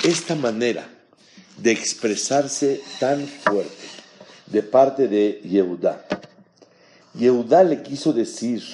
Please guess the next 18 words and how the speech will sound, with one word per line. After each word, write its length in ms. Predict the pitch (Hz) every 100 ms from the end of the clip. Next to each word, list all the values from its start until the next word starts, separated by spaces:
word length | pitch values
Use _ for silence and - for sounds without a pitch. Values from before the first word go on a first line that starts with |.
| - _ _ _ _ _ _ _ _
"Nuestro 580 | 98 110 107 - - 95
Dios 680 | 92 104 123 - - - - _ _ _
es 240 | 107 - -
todopoderoso. 880 | 120 107 - 90 85 - - - - _ _ _ _ _ - - -
Nuestro 500 | 117 123 - 123 110
Dios 680 | 98 123 151 185 - - - - - -
supervisa 1080 | - - 127 110 113 101 92 123 131 131 -
toda 240 | 127 123
nuestra 420 | 110 107 - 104 90
vida. 320 | 90 85 - - _ _ _ _ _ - - - _ _ _
Todo 420 | 226 254 196 226
lo 160 | 202 180
que 140 | 175
nos 220 | 156 143
pasa 460 | - 170 170 170 170
es 120 | 160
su 160 | - 151
voluntad. 800 | 143 139 139 123 - 120 101